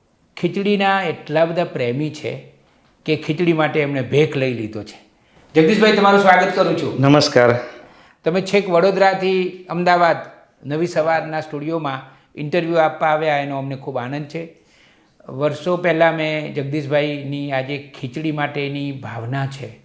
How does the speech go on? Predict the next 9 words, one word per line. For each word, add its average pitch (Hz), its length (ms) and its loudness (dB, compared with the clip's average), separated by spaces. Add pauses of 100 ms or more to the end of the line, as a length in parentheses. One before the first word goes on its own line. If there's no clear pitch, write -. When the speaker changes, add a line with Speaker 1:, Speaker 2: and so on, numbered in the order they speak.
(420)
Speaker 1:
અને 131 340 -4
એમના 135 280 -2
માટેની 139 840 -4
એમની 131 180 -4
જે 123 120 -4
પ્રતિબદ્ધતા 127 800 -2
છે 117 340 -4
એના 123 140 -4
વિશે 156 520 -4